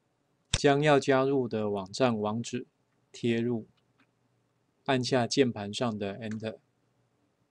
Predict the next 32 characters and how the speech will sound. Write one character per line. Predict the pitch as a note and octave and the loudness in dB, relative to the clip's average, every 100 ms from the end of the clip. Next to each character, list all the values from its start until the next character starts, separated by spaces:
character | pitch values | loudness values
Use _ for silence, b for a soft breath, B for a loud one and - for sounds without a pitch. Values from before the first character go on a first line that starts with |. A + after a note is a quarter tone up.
| _ - - _ _ _ _ | _ -4 -4 _ _ _ _
系 | - - D#3+ C3+ | -12 -4 -2 0
统 | A2+ G2 | 0 -2
会 | A#2+ C3+ | 2 2
自 | - C#3 | 2 -2
动 | C3+ B2 | 0 0
帮 | A#2+ B2 | -2 0
您 | G#2+ G#2+ | -2 -4
截 | - A2 | -4 -4
取 | - A#2 | -4 -6
网 | A2 G2 F#2+ | -4 -4 -2
页 | A#2+ A2+ | 0 0
的 | G2+ F#2+ | -2 -4
标 | A#2 A2 | -2 -2
题， | A2 G2+ F#2+ G2 A#2 _ _ _ _ _ | -4 -12 -12 -14 -18 _ _ _ _ _
如 | A#2+ C#3 | 0 4
果 | C#3 G#2+ | 6 4
没 | G2+ A2+ | 2 -2
有 | B2 F#2+ | -2 -4
成 | - G2+ | -8 -10
功， | G#2+ A#2 A#2 B2 - _ | -4 -2 -2 -6 -12 _
您 | - A2+ | -6 -4
可 | B2 A#2+ | -2 -2
以 | B2 | -2
选 | - F#2+ A2 | -4 -6 -4
按 | A2+ | -4
编 | G#2+ A#2+ A#2 | -2 0 0
辑， | A#2+ G2+ F#2+ G2 - _ _ - - _ _ _ _ _ _ _ | -2 -6 -8 -10 -14 _ _ -4 -4 _ _ _ _ _ _ _
自 | - D3+ B2 | -2 2 2
行 | A#2+ A2 | 0 -6
修 | A2+ B2+ A#2+ | -4 -4 -2
改 | A2 G2+ | -2 -4
网 | G2 | -6